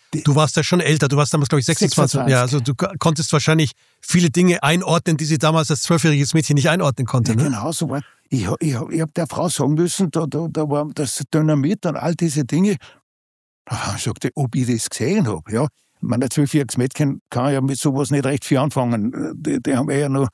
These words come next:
Speaker 1: aber das, ich hab, ich hab der Frau sehr, sehr viele Dinge erzählen können, wie es ich empfunden hab als, als, äh, junger Erwachsener, sagen wir's einmal so, weil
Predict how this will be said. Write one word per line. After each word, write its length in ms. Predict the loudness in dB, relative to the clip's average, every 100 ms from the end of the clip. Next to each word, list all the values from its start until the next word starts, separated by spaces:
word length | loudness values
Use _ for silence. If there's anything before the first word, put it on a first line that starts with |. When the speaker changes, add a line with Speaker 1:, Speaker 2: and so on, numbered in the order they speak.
| _ _ _ _ -6
Speaker 1:
aber 200 | -2 0
das, 160 | -2 -4
ich 120 | -2 -2
hab, 100 | -2 -4
ich 100 | -4
hab 140 | -2
der 240 | -4 -2 -4
Frau 220 | -4 -4
sehr, 280 | -2 -2 -2
sehr 180 | -2 -2
viele 280 | 0 0 0
Dinge 380 | 0 0 0 0
erzählen 680 | -4 -4 -4 -2 0 -2 -4
können, 640 | -6 -4 -2 0 0 0 _ _ _ _ -2
wie 100 | 0
es 120 | 0
ich 300 | -2 -2 0
empfunden 580 | -2 0 -2 -2 0 0
hab 220 | 0 0
als, 240 | -2 -2
als, 320 | -4 -4 -6 -8
äh, 280 | -6 -2 0
junger 240 | 2 2
Erwachsener, 680 | 2 0 -2 -4 -2 0 0
sagen 200 | 0 0
wir's 180 | 0 0
einmal 280 | 0 0 0
so, 240 | 0 0 -4 _ _ _ _ -10
weil 320 | -2 0 0